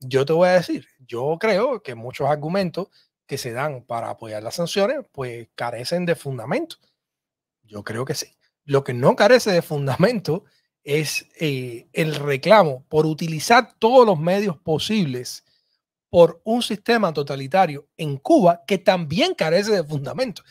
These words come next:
De hecho, carece todavía de menos fundamento y ocasiona más daño a, a esa nación cubana que lo que nunca va a, a, a provocar ningún tipo de sanción de nada que sea externo.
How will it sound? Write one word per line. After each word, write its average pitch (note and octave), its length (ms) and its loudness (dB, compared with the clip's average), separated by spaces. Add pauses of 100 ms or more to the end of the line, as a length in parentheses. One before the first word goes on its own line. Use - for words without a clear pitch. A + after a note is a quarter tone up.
(300)
De D#3 200 2
hecho, B3 200 0
carece C4 280 2
todavía G3 420 2
de D#3+ 80 -2
menos A3+ 380 0
fundamento G3 540 -6 (340)
y E3+ 180 -4
ocasiona E3+ 760 -2 (400)
más F#3 560 -2 (220)
daño D3+ 680 0 (520)
a, D3 380 -2
a C#3 40 2
esa F3 180 -4
nación G3+ 380 -4
cubana F#3+ 460 -4
que - 180 -6
lo F3 100 -4
que F3 120 -4
nunca G#3 420 -4
va G#3+ 240 2
a, D#3+ 520 -4
a, - 20 -10
a C#3+ 160 -16
provocar D#3+ 360 -4
ningún G#3+ 240 -8
tipo A#3+ 240 -4
de G#3 80 0
sanción F#3+ 400 -8 (300)
de F3+ 240 0
nada A3+ 300 0
que F#3+ 100 -4
sea A#3 140 -4
externo. - 440 -4